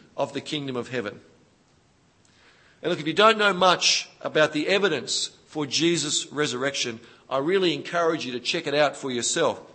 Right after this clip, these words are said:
for it is compelling. It's compelling.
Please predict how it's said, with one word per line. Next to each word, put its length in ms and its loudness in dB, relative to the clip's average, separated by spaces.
for 340 -2
it 140 -4
is 160 -4
compelling. 680 -4
It's 180 -4
compelling. 600 -2